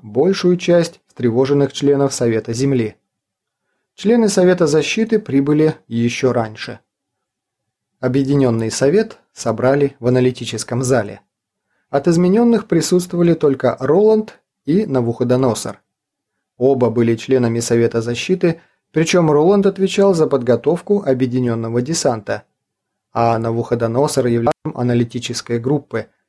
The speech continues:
на которую была возложена обязанность разработать план отражения нападения. Но родители всё равно косились, изображая пренебрежение.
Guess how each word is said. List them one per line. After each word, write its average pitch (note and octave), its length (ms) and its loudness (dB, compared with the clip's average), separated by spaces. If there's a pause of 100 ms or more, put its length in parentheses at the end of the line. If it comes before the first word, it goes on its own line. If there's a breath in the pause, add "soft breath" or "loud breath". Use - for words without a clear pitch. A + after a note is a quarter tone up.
(220)
на D3 120 -4
которую G#3+ 400 2
была F#3 240 4
возложена D#3+ 560 2
обязанность F3 800 0
разработать B2 720 -2
план B2 320 0
отражения A#2 720 -4 (140)
нападения. A#2+ 720 -4 (1120)
Но C3 380 0
родители D#3 520 2
всё D#3 180 0
равно C#3 300 2
косились, A#2+ 600 -2 (120)
изображая B2 580 0
пренебрежение. A#2+ 840 -4